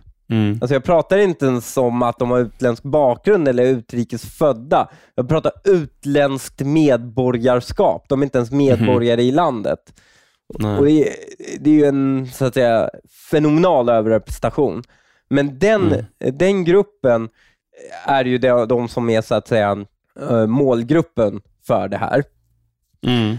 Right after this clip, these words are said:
Speaker 2: Eh, och det är ju ett väldigt bra och billigt sätt, så att säga. Och det, det är mer än en ha-, halvering av kostnaderna. Och en eventuell, så att säga, om de också, om de flyr, så har de de facto automatiskt utvisat sig själva ur Schengen.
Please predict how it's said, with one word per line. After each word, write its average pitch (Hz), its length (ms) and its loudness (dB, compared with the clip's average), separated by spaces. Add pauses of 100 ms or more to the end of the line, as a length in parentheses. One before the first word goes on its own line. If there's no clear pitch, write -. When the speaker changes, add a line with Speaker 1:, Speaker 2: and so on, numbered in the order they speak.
(180)
Speaker 2:
Eh, 131 180 2
och 170 220 0
det 180 80 2
är 247 40 4
ju 277 100 4
ett 175 120 0
väldigt 139 300 -2
bra 139 220 2
och 135 60 0
billigt 127 380 0
sätt, 214 340 0
så - 320 -6
att 135 100 -2
säga. 127 220 2
Och 117 200 -2
det, 131 160 -2
det 127 180 0
är 160 40 2
mer 180 320 4
än 143 180 2
en 131 340 -4 (320)
ha-, 135 220 -4
halvering 143 580 0
av 123 100 2
kostnaderna. 139 840 -2 (240)
Och 139 220 0 (580)
en 151 160 2
eventuell, 143 680 0
så - 120 -2
att 131 140 -4
säga, 120 340 2 (260)
om 131 240 -2
de 135 260 0
också, 123 540 0 (840)
om 139 120 0
de 156 140 2
flyr, 151 640 0 (200)
så - 120 -2
har 143 100 2
de 131 160 0
de 143 100 -2
facto - 540 -2
automatiskt 139 920 0
utvisat 156 800 0
sig 139 120 -2
själva 117 380 0
ur 113 140 0
Schengen. 175 460 -4